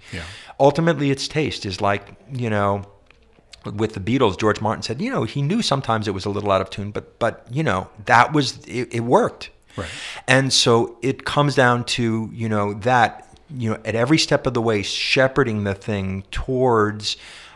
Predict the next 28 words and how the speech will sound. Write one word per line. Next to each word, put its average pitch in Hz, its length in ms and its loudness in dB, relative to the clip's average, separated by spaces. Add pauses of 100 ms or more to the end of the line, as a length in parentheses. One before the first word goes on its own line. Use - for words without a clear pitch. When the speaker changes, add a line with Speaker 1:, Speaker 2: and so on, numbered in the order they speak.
(100)
Speaker 2:
um, 101 420 2
and 107 240 -2
making 117 320 -4
decisions. 113 800 -4 (100)
You 110 140 -8
know, 104 280 -4
can 110 200 -8
we 120 100 -4
make 120 240 -4
it 107 80 -6
a 107 60 -4
little 135 320 -6
bit 151 160 -8
more 120 240 -2
like 110 240 -2
this? 104 160 -8
Can - 140 -10
we 95 100 -8
tweak - 340 -10
this 120 180 -4
just - 260 -8
a 107 40 -4
little 110 240 -4
bit 101 160 -8
more? 101 360 -4
And 98 380 -8
really 131 260 0
being 101 220 -6